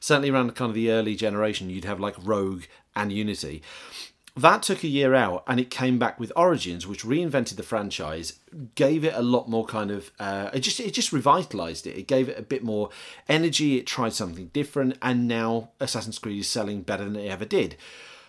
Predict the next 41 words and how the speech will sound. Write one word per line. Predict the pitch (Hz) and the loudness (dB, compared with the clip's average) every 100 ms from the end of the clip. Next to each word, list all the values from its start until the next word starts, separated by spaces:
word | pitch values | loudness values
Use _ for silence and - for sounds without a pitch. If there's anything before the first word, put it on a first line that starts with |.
| _ _ _ _ _ _ - | _ _ _ _ _ _ 4
Activision | 190 - 226 202 180 156 151 _ - | 4 4 -4 -2 -2 -4 -8 _ 0
have | 143 151 | 2 0
found | - - 165 175 | -2 4 4 4
themselves | 147 131 139 123 | -2 0 0 0
in | 123 - - | -4 -6 -8
a | |
precarious | 156 - 131 170 190 170 - | -6 -6 -6 -2 2 2 2
position | 123 120 127 131 | 0 0 0 -2
'cause | 147 | -2
they | 156 | -2
can't | 175 160 | 0 0
really | 165 190 | 0 -4
do | 240 254 | 2 4
that | 127 - | 2 -2
with | - | -14
Call | - 95 | -10 -8
of | 85 | -8
Duty. | 80 - | -10 -10
'Cause | 113 127 | -4 -4
as | 143 | -2
we've | 147 | -4
said, | - 180 | 0 0
like, | 110 - | 0 0
Call | 160 165 | 2 2
of | 131 | 2
Duty | 123 123 | 0 0
is | 107 | -2
the | 113 | -4
biggest | 107 110 107 - | -4 -4 -4 -4
seller | 107 95 - | -4 -4 -6
every | 98 92 | -8 -6
single | - 87 80 | -8 -8 -12
year. | 85 101 | -12 -10
It's | - | -4
certainly | 131 110 | -4 -2
Activision | 110 - 98 98 95 | -4 -4 -8 -8 -6
Blizzard's | 92 143 95 - | -2 -2 -2 -10
biggest | - 104 - | -10 -10 -8
seller | 95 87 | -8 -6
every | 85 82 | -8 -8
year. | 80 82 | -10 -10